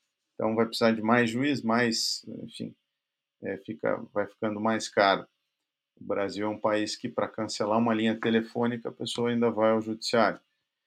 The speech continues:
E aí nós, eh, eh, e o juiz, a juíza, é muito caro e não foi feito pra isso, né? Mas aí nós caímos no, no,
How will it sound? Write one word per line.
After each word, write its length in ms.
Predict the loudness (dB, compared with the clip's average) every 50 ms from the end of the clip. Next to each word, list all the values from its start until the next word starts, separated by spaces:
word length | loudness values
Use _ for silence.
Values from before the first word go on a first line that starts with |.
| _ _ _ _ -2
E 80 | 4 6
aí 160 | 6 6 6
nós, 440 | 4 4 2 2 0 -2 -4 -4 0 4
eh, 520 | 6 8 8 8 8 8 8 8 6 4 0 -4
eh, 140 | -4 -4 -4 -8 -16 -16 -14 _
e 120 | -2 0 0
o 80 | 0
juiz, 420 | 0 0 0 2 2 2 0 0 -2
a 60 | -4
juíza, 500 | -4 -4 -2 -2 -2 0 0 -2 -2 -4 _ _ _ _
é 140 | 0 2 2
muito 380 | 2 2 2 0 0 -2 -6 -12
caro 400 | -6 0 2 4 4 4 4 2
e 60 | 2
não 240 | 2 2 2 0 -2
foi 220 | -2 -2 -2 -2
feito 320 | -2 -4 -4 -4 -4 -6 _
pra 160 | -6 -4 -4 -2
isso, 300 | -4 -6 -8 -10 -12 -10
né? 180 | -8 -8 -10 -10 _ _ _ -6
Mas 300 | 0 2 4 4 8 8
aí 120 | 8 8
nós 220 | 8 4 2 0
caímos 420 | 2 2 2 2 2 0 0 -2 0
no, 520 | 2 2 2 4 2 2 2 2 0 0
no, 340 | -2 -4 -4 -4 -8 -8 -12